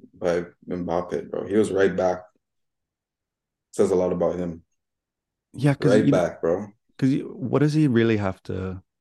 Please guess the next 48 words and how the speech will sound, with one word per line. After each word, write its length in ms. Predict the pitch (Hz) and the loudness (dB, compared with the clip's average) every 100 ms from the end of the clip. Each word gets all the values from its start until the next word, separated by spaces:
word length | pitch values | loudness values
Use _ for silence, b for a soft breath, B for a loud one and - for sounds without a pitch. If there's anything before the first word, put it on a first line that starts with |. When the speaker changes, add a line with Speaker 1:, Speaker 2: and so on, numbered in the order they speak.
| _ _ | _ _
Speaker 2:
He 80 | 104 | 0
went 180 | 117 113 | 2 2
to 60 | |
Paris. 540 | 117 95 92 92 92 - - _ - | -2 0 0 0 -4 -14 -20 _ -12
It's 180 | 110 | -10
where 420 | - 104 101 98 - - | 0 4 4 2 0 -8
the 140 | 92 | -10
club 300 | 92 98 87 | -4 0 0
is. 320 | 85 90 95 - _ | 0 -2 -4 -12 _
He 120 | - 90 | -6 -2
did 180 | 110 | 0
the 80 | 101 | -2
celebration 540 | 92 92 87 90 87 92 | -2 0 2 0 -2 -4
with 80 | |
his 100 | 87 | -6
team. 320 | - 90 85 - | -4 -6 -6 -8
It's 100 | - | -8
not 80 | 107 | -2
like 160 | 110 - | -2 -2
he 60 | |
had 80 | 110 | -6
to 60 | 95 | -6
go 300 | 80 92 92 | 0 2 2
anywhere 280 | 90 90 87 | 2 0 -2
else 200 | 85 - - | -6 -10 -10
after 320 | 87 - 98 | -10 -8 -6
that. 60 | - | -4
Speaker 1:
No. 240 | 92 85 - b b b _ | -4 -6 -10 b b b _
Speaker 2:
But 80 | 101 | 0
I 60 | 98 | 2
do 180 | 113 | 4
rate 240 | 98 87 87 | 4 2 0
it 80 | 87 | -2
as 140 | 82 | -4
well. 180 | 85 82 | -6 -6
Like, 220 | 85 - | -8 -6
you 60 | 98 | -6
just 180 | 92 | -4
go 80 | - | -4
straight 240 | 92 - 92 | -4 -6 -4
back 180 | 95 | -4
into 180 | 92 92 | -4 -6
it. 160 | 90 - | -8 -6
He's 340 | 107 101 95 - | -4 -2 -4 -4
obviously, 440 | 101 98 92 92 80 b b b b _ _ _ _ _ - | 0 0 2 -2 -2 b b b b _ _ _ _ _ -2
I 160 | 95 | 2
would 120 | 92 | 4
assume, 520 | 87 - 101 87 80 | 2 0 0 0 -2